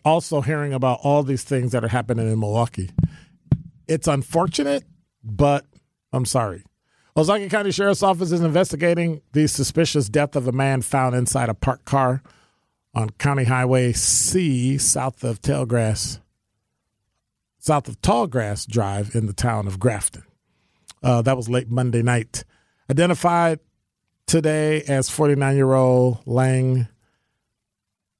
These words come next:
Sanavangse. His last known residence was in Texas. They found a white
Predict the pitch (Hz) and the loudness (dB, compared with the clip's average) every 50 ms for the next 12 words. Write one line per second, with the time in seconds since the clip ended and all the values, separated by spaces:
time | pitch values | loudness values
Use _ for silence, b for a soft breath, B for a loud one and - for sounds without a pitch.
0 | _ _ - - - 139 131 127 117 107 131 131 127 127 117 - - - 101 101 | _ _ -8 -4 -2 0 0 0 0 2 0 0 0 -2 -4 -4 -4 -6 -4 -4
1 | 104 113 117 - _ _ _ _ _ _ _ _ _ _ _ _ _ _ _ _ | -4 -6 -8 -10 _ _ _ _ _ _ _ _ _ _ _ _ _ _ _ _
2 | _ - 123 107 - - - - - - _ _ _ _ _ - 127 123 113 107 | _ -4 -4 -4 -4 -6 -6 -8 -8 -12 _ _ _ _ _ -2 0 0 0 -2
3 | - - 123 120 120 117 110 110 107 95 - _ - 120 120 107 113 107 104 101 | -2 -2 -2 0 0 0 0 0 -2 -4 -6 _ 0 0 0 0 0 -2 -4 -4
4 | 98 - - 113 110 101 110 104 95 90 - _ - - 165 - - - - - | -8 -6 -4 -2 -2 0 0 -2 -2 -4 -6 _ -4 -4 -4 -4 -8 -12 -12 -12
5 | _ - - - - - _ _ _ _ _ _ _ _ _ _ - - 123 - | _ -18 -18 -18 -18 -18 _ _ _ _ _ _ _ _ _ _ -2 -2 -2 0
6 | - 143 127 127 123 113 107 107 104 107 123 139 147 - | 0 -2 -2 0 0 -2 -2 -2 0 0 0 0 0 -2